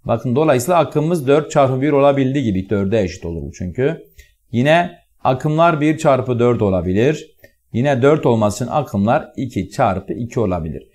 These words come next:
Yani İ K İ le'den büyük olabildiği gibi İ K İ le'den küçük, yine İ K İ le'ye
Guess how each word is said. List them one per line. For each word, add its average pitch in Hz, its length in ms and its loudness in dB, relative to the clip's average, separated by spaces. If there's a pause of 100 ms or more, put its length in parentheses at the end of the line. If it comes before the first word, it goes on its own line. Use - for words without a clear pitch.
(240)
Yani 135 440 2
İ 104 200 0
K 151 220 0
İ 143 140 -2
le'den 110 340 2
büyük 104 260 0
olabildiği 98 480 0
gibi 85 340 -4 (340)
İ 107 180 -2
K 151 160 0
İ 139 100 0
le'den 98 280 0
küçük, 160 460 -8 (200)
yine 135 300 -2
İ 139 180 -4
K 120 160 -2
İ 143 200 -2
le'ye 135 480 0